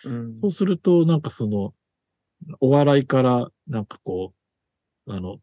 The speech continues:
Speaker 2: 性の知識まで、全てラジオで
Speaker 1: <laughs>
Speaker 2: 超えていくみたいな
Speaker 1: 確かに。
Speaker 2: 感じはあって。
Speaker 1: うん。
Speaker 2: うん。でも、実際ね、あの、結局、その後、あの、テレビの中心となっていくような、例えば、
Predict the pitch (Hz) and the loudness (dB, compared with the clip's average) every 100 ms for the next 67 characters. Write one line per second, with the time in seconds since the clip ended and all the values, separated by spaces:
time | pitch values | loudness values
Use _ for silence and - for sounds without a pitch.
0 | _ - - 151 127 101 - 110 - 92 | _ -16 -2 2 2 0 -6 -10 -10 -10
1 | 87 87 98 _ - - 147 110 98 123 | -10 -14 -16 _ -8 0 0 0 -6 -6
2 | 127 95 90 92 285 - - 143 135 - | -6 -6 -8 -2 -2 0 0 0 0 -2
3 | 131 127 95 - 98 90 - - 226 220 | 0 0 -2 -4 -8 -8 -12 -4 -2 -2
4 | - 113 104 101 101 - - _ _ - | 0 0 0 -2 -4 -6 -14 _ _ -12
5 | 107 - _ 95 123 _ _ _ - 131 | -10 -12 _ -10 -10 _ _ _ -6 -2
6 | 110 98 98 - _ _ _ _ _ _ | -2 -6 -12 -20 _ _ _ _ _ _
7 | _ 170 180 131 - _ 143 160 190 262 | _ 0 2 0 -4 _ -4 -2 0 2
8 | 247 269 165 165 165 156 - - 170 247 | 4 4 6 6 6 4 0 -2 -2 -2
9 | 247 247 233 220 - - _ _ _ 160 | 4 4 4 0 -16 -20 _ _ _ -6
10 | - 233 247 - 160 131 _ _ _ 139 | 2 4 4 4 2 0 _ _ _ -2
11 | 127 127 120 117 - _ - 139 196 175 | 0 0 -2 -4 -8 _ -14 -4 2 4
12 | 131 110 147 131 135 120 135 123 - 101 | 2 2 2 2 0 -2 0 0 -2 -4
13 | 107 101 95 98 180 143 110 | -6 -8 -8 -2 2 2 0